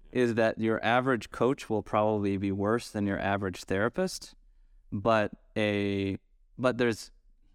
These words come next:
Speaker 2: maybe there's, like, a better mathematical way to say this, but, like, the upper bounds for really good therapists are kind of constrained,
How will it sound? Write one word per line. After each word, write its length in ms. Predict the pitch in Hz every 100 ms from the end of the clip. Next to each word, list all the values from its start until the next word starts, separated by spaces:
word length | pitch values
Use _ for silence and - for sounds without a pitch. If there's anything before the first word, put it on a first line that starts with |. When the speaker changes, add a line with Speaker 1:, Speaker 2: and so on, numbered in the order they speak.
| - - - -
Speaker 2:
maybe 200 | - 107
there's, 160 | 101 95
like, 140 | 95
a 60 | 90
better 220 | 90 90
mathematical 560 | 92 92 - 92 - 92
way 100 | 90
to 100 | 95
say 160 | 98
this, 200 | 95 92
but, 140 | - 98
like, 200 | 95 - _ _ _ _
the 200 | 117 117 -
upper 260 | 135 151
bounds 540 | 120 107 110 110 107 101
for 160 | -
really 320 | 95 98 107 98
good 220 | 104 90
therapists 560 | - 98 101 120 107
are 100 | 95
kind 240 | 92 110 101
of 100 | 92
constrained, 800 | - 95 - 107 104 156 233